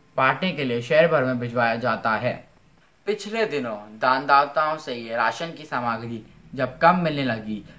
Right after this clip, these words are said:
तो निगम ने अपने खजाने से बंटवाने का निर्णय लिया और लगभग चार करोड़ रुपए के राशन के टेंडर पहले एएसआईटीएसएल के माध्यम से बुलवाए हैं।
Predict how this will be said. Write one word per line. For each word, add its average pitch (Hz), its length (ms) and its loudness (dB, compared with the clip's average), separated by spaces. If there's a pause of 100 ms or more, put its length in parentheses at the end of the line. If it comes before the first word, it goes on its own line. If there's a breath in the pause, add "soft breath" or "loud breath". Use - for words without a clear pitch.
(100)
तो 147 100 -4
निगम 156 440 2
ने 135 100 0
अपने 120 300 -2
खजाने 135 500 -2
से 104 260 -8
बंटवाने 135 460 -2
का 123 120 0
निर्णय 107 420 -6 (320 loud breath)
लिया 131 320 -2 (200)
और 131 140 -2
लगभग 160 540 2
चार 175 340 6 (440)
करोड़ 165 240 2
रुपए 127 340 -4 (380 loud breath)
के 147 120 -2
राशन 135 440 2
के 131 120 -8
टेंडर 123 520 -2
पहले 120 400 -2 (380 loud breath)
एएसआईटीएसएल 143 960 0
के 127 120 -6
माध्यम 123 420 0
से 107 200 -10
बुलवाए 107 480 -4 (280)
हैं। 95 180 -8